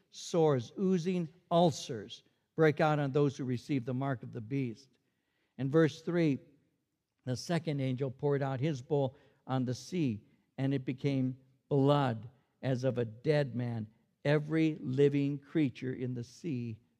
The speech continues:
died. Now, as I mentioned, these, these judgments, these bowl judgments are coming rapidly.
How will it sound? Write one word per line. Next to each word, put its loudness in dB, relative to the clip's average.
died. -8
Now, 2
as 0
I 2
mentioned, 2
these, 4
these 0
judgments, 0
these -2
bowl 4
judgments 0
are 0
coming 0
rapidly. -2